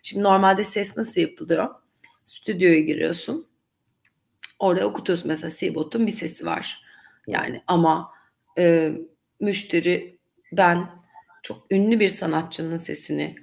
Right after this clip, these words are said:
Speaker 1: kullanmak istiyorum. Mesela Haluk Bilginer'i kullanmak istiyorum falan dediğini düşün. O
Speaker 2: Ne
Speaker 1: da
Speaker 2: güzel.
Speaker 1: mümkün yani. Haluk Bilginer'i stüdyoya alıyorsun. Haluk Bilginer'in işte belirli bir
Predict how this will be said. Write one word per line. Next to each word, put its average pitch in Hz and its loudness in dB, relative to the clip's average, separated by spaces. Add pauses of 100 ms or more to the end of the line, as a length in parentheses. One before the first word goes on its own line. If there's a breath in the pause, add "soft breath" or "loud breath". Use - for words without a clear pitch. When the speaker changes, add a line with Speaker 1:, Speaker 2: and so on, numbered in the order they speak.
Speaker 1:
kullanmak 147 -4
istiyorum. - -6
Mesela - -12
Haluk 165 0
Bilginer'i 156 -2
kullanmak - -10
istiyorum - -8
falan 165 0
dediğini 147 -8
düşün. - -8 (380 loud breath)
O - 6
Speaker 2:
Ne 240 4
Speaker 1:
da - 6
Speaker 2:
güzel. - 8
Speaker 1:
mümkün - -2
yani. 160 2
Haluk 208 0
Bilginer'i 180 -2
stüdyoya 180 0
alıyorsun. 214 -2
Haluk 233 -2
Bilginer'in 185 -2
işte 170 -8
belirli 170 0
bir 160 0